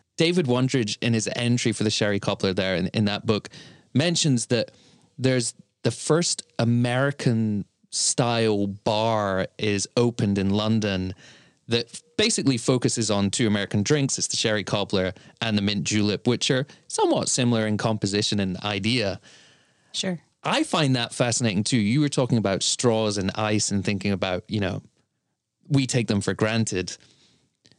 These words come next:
Speaker 1: We think that we're so forward thinking with the idea of concept bars these days, or, you know, <laughs> taking, s-, you know,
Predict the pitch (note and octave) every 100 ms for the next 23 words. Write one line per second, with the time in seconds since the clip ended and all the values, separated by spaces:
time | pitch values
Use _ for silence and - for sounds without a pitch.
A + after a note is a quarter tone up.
0 | _ C#3 A#3+ - C#4 C3 A#2+ A2+ A#2 -
1 | A#2 G2+ A#2+ G#2+ G2 - D3 D#3+ - A2
2 | G#2+ A2+ G#2 G#2 G#2 G#2+ F#2+ G#2 - -
3 | C3 C#3 - F#2 - - G2+ F#2 F2 G2+
4 | F#2+ F2+ A2 G2 F#2 F2+ G2 G2 D#3+ -
5 | - D#3 C#3 - F3 F3 E3 D3 F3 -
6 | - D#3 D3+ C3+